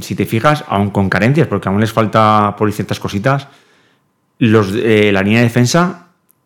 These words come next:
no hace cincuenta metros para atrás como un loco corriendo. Prácticamente reculan un poquito, pero van a por el que tiene la pelota. Cuando no es un pase en profundidad, me refiero. Cuando ves que de atrás te salen con la pelota,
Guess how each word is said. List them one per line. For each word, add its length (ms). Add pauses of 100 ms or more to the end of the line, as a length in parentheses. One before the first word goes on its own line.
(160)
no 480
hace 180
cincuenta 340
metros 220
para 140
atrás 200
como 180
un 100
loco 480
corriendo. 420 (600)
Prácticamente 580
reculan 280
un 120
poquito, 580
pero 140
van 140
a 80
por 160
el 80
que 80
tiene 160
la 100
pelota. 360 (1200)
Cuando 260
no 60
es 80
un 80
pase 120
en 60
profundidad, 300
me 100
refiero. 360 (220)
Cuando 240
ves 140
que 100
de 80
atrás 240
te 80
salen 280
con 100
la 100
pelota, 340